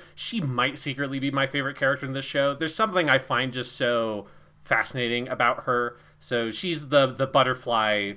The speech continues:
um, woman. She's the, the bug pillar, or the Mushi Bashira of the Hashira of the, the Demon Slayer organization. And yeah, that, like, so she's voiced by Hayami Saori, who's the voice actor I really like. She's in a lot of really good stuff, um, including in a couple of Fate,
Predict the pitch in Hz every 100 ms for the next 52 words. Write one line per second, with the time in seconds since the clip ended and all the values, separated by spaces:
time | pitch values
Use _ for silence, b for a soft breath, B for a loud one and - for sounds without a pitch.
0 | - 110 101 101 98 98 - 110 92 117
1 | - - 127 - 151 139 - - 113 101
2 | 107 98 107 123 117 120 104 107 - 101
3 | 92 87 b b 113 95 104 104 113 95
4 | 92 101 95 82 95 95 92 85 95 113
5 | 107 113 107 107 101 107 104 101 110 98
6 | b b b b - 131 131 107 101 135
7 | 147 135 131 123 - b - 135 202 175
8 | 175 170 160 135 135 131 127 127 110 107
9 | 104 110 113 117 113 104 110 113 104 98
10 | 101 95 90 90 113 98 101 98 92 90
11 | 92 87 95 - - 90 - b b b
12 | 107 98 92 95 101 101 120 113 98 98
13 | 107 101 95 - - 95 101